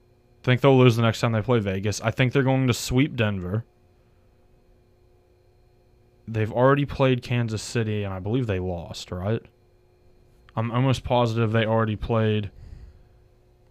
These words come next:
We're talking about, the, yeah, the Chargers. The Chargers have already played Kansas City. They lost to,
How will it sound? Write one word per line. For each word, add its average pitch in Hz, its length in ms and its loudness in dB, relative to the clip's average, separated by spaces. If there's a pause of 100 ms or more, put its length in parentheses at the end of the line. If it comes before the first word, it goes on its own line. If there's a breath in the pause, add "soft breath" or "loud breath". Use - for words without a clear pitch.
(1000)
We're 123 100 -4
talking 143 240 -4
about, 95 160 -6
the, - 100 -20
yeah, 104 120 -4
the 87 100 -10
Chargers. 95 440 -6
The 131 100 -6
Chargers 160 640 2 (560 soft breath)
have 139 280 6
already 139 260 4
played 127 300 2
Kansas 113 360 -2
City. 147 420 2
They 120 140 2
lost 117 380 4
to, 123 80 -8